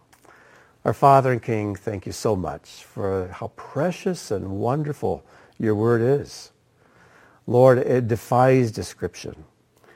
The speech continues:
It is an entire world in and of itself. It is supernatural. It is not of this world. And Lord, I pray we would approach your word with great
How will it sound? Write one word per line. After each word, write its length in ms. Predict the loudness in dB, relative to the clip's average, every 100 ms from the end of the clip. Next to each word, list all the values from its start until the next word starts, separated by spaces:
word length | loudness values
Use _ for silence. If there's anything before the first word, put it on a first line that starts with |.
| _
It 100 | 0
is 120 | 2
an 140 | 2 -2
entire 760 | -4 -6 0 2 4 2 2
world 600 | -2 0 4 6 6 2
in 100 | 0
and 200 | -2 -4
of 180 | -4 -6
itself. 640 | -8 -10 -6 -2 -2 -2 -6
It 120 | -4
is 220 | -6 -6 -18
supernatural. 1000 | -8 0 0 2 0 -2 -4 -6 -10 -14 -20 -20 2
It 120 | 4
is 160 | 4 0
not 380 | 0 4 4 4
of 140 | 2
this 180 | -2 -2
world. 420 | -2 0 -2 -8 _ _ _ _ _ _ -20 _ _
And 140 | 4
Lord, 180 | 6 8
I 80 | 6
pray 400 | 4 4 6 6
we 140 | 4
would 160 | 0 -2
approach 480 | -4 2 2 2 0
your 100 | 0
word 320 | 2 2 2
with 240 | -2 -4
great 400 | -2 2 2 0